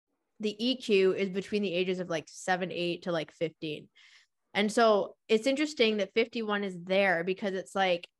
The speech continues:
I'm curious if during that age range, if you experience a lot of agitation,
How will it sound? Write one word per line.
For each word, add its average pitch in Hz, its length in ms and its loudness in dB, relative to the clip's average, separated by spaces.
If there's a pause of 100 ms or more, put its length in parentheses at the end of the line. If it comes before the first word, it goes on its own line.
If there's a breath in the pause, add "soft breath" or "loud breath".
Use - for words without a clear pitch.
(180)
I'm 214 140 -4
curious 240 560 4
if 208 220 0
during 214 420 2
that 196 240 2
age 190 280 -4
range, 226 640 -2
if 214 180 -4
you 208 140 0
experience 208 500 0
a 208 40 0
lot 190 220 2
of 190 160 0
agitation, 175 880 -4